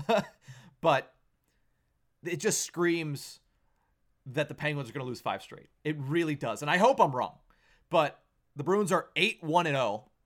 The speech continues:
first in the Atlantic, first in the N H L. Talked about Pastrnak. They have the number two ranked penalty kill in the National Hockey League. No bueno against the Penguins' pe-, power play unit that's not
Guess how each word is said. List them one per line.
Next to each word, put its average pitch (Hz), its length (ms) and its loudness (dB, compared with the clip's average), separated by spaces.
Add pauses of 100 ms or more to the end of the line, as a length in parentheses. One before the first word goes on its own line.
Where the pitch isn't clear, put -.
(220)
first 208 320 0
in 214 80 -2
the 190 100 2
Atlantic, 139 400 0
first 139 300 -4
in 143 40 -8
the 135 100 -4
N 123 80 -4
H 123 180 -6
L. 90 180 -10 (400)
Talked 185 260 2
about 175 240 2
Pastrnak. 123 540 0 (840)
They 165 60 2
have 175 100 2
the 180 80 0
number 240 260 2
two 233 220 -4
ranked 208 280 2
penalty 196 300 0
kill 165 200 0
in 156 40 -2
the 147 80 -2
National 147 400 -2
Hockey 117 320 -4
League. - 220 -20 (1120)
No 165 260 4
bueno 151 460 0
against 123 280 -6
the 120 60 -16
Penguins' 151 340 -4
pe-, 147 240 -4
power 151 260 4
play 139 160 -4
unit 127 260 -6
that's 117 180 -10
not 143 420 2